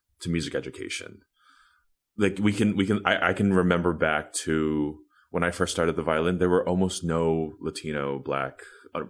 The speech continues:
uh, you know, underrepresented groups, just because music education is so damn expensive.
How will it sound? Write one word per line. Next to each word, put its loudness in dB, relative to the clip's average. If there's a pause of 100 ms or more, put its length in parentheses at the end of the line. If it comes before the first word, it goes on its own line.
uh, -2
you -6
know, -4
underrepresented -4
groups, -2 (640)
just 2
because 2
music 4
education -2
is -4
so -2
damn -2
expensive. -8